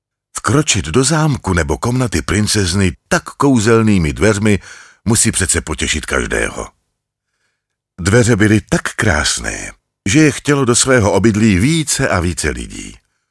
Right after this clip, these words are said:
Proto je ti řemeslníci dělají dodnes. Dědeček prozradil svému vnoučkovi, jak se tyto kouzelné dveře dělají.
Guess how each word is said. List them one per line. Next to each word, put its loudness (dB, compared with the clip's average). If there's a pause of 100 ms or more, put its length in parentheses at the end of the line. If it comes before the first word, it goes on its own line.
(220)
Proto -2
je 0
ti -2
řemeslníci -2 (240)
dělají 2
dodnes. -6 (960)
Dědeček 2
prozradil 2
svému 0
vnoučkovi, -4
jak -2
se -2
tyto -4
kouzelné 0
dveře 0
dělají. -2